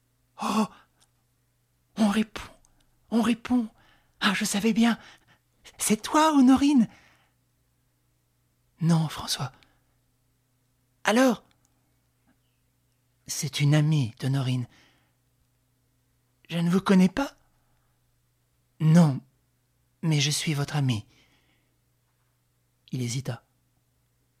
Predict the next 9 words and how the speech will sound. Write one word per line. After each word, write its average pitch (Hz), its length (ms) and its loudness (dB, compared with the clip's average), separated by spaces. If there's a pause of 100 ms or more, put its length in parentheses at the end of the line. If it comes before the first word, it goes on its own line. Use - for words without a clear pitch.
(140)
Se - 120 -10
défiait-il ? 127 600 -8 (1800)
Pourquoi 240 400 4
Honorine 226 420 4
ne 214 80 2
vous 220 180 0
a-t-elle 214 220 0
pas 202 120 0
accompagné ? 208 560 0